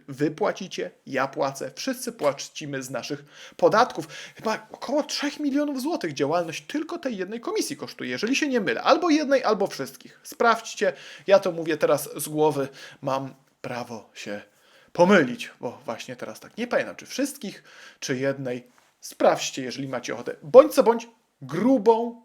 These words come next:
kasę kosztuje nas działanie tej komisji. Jest taka sugestia, powiedział mi to poseł, em, z pisu Mariusz Kałużny, komentując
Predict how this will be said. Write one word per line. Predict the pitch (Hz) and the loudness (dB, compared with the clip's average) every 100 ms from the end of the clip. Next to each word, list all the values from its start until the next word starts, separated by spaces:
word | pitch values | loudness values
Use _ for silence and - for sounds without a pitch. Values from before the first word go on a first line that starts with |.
| - | -6
kasę | 165 151 151 151 143 143 | 0 2 2 2 2 0
kosztuje | - 117 - 139 123 123 120 _ - | -14 -12 -10 -10 -8 -8 -10 _ -14
nas | 120 120 - - _ | -6 -6 -6 -14 _
działanie | 135 104 107 107 107 | -8 -8 -8 -14 -14
tej | 110 120 - - - _ | -12 -14 -18 -20 -20 _
komisji. | - - - - - _ _ _ _ _ _ _ _ _ - - - | -10 -10 -12 -20 -20 _ _ _ _ _ _ _ _ _ -20 -20 -4
Jest | 240 262 | 0 2
taka | 247 | 2
sugestia, | - 185 233 240 - - | 0 2 4 2 0 -4
powiedział | - 139 165 151 | -4 -6 -4 -4
mi | 151 | -6
to | 147 | -8
poseł, | 139 151 147 139 135 - | -6 -6 -4 -6 -6 -18
em, | 135 123 120 120 120 123 120 120 120 120 120 120 123 | -14 -12 -10 -8 -10 -12 -16 -18 -14 -12 -12 -12 -14
z | 120 - - - - 147 143 | -12 -12 -12 -14 -12 -6 -6
pisu | 151 160 - 143 - - 156 | -6 -8 -6 -6 -8 -18 -6
Mariusz | 151 143 143 135 - 156 147 | 0 0 0 -6 -10 -10 -8
Kałużny, | 143 143 135 120 151 | 0 0 0 -6 -8
komentując | 165 147 143 220 240 139 - | -4 -4 -4 -4 -2 -4 -6